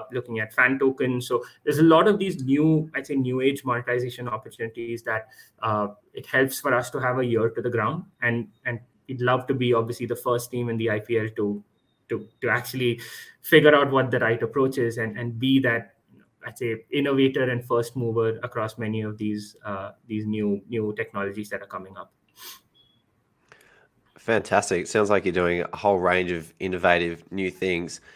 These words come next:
Speaker 2: Is, is a function like the, the new ventures team, is that common across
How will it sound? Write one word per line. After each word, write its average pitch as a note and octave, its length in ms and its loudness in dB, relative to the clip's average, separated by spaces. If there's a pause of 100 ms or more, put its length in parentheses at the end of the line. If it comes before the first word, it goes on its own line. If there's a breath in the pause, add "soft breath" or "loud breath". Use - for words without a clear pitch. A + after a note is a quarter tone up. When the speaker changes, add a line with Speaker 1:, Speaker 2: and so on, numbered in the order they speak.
(260 loud breath)
Speaker 2:
Is, A#2 140 2
is B2+ 180 2
a B2+ 40 4
function C3+ 420 2
like F#2+ 320 2
the, G2 420 2
the F#2+ 120 -6
new F#2+ 360 -4
ventures F#2 420 -4
team, F#2 320 -2
is F2+ 120 -2
that B2+ 260 2
common G2 340 0
across - 480 -2